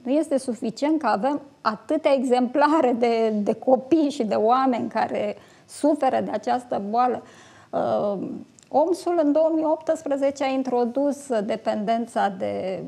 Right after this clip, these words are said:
jocuri pe internet, pentru că asta a fost luată în, uh, în vedere și de D S M cinci, uh, în, uh, clasificarea internațională a bolilor. Dar nu este suficient,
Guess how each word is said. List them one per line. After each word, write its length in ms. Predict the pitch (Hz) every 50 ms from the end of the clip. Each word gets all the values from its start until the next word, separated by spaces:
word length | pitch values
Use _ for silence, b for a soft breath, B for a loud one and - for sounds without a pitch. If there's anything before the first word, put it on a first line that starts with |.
| 190
jocuri 460 | 208 190 247 254 233 - - 208 202 -
pe 80 | -
internet, 600 | 202 196 196 190 185 214 202 196 - 214 208 196
pentru 520 | - - - - - - 185 - - 202 196
că 120 | - 208
asta 300 | 196 196 202 196 - 185
a 40 | 185
fost 260 | 185 - - 180 -
luată 320 | 208 196 190 190 - 196
în, 200 | 190 190 180 180
uh, 320 | 180 175 165 165 160 165 180 - - -
în 200 | - - 185 180
vedere 420 | 190 190 185 190 208 202 202 185
și 200 | 180 - - 220
de 340 | 180 - 190 185 175 170 170 170
D 140 | 185 196
S 80 | 185 -
M 320 | - - 185 190 - - -
cinci, 320 | - - 269 285 302 339 -
uh, 880 | - - - - - - - - - _ - 240 226 220 220 220 - - - -
în, 400 | - 233 233 240 240 240 240 226
uh, 280 | 233 226 220 220 220 214
clasificarea 680 | 220 240 220 208 - 240 214 226 220 - 240 233 233 233
internațională 840 | 226 208 - 208 208 214 208 208 208 - 220 202 202 214 214 214 208
a 80 | 208
bolilor. 680 | 208 185 185 208 196 208 196 175 - - - - - - _ _ _ _ _ _ _
Dar 160 | - 214 220
nu 160 | 254 269 330 466 480 440 427
este 220 | 415 - - 302 269
suficient, 680 | 269 - 220 - 220 202 202 - - - - - -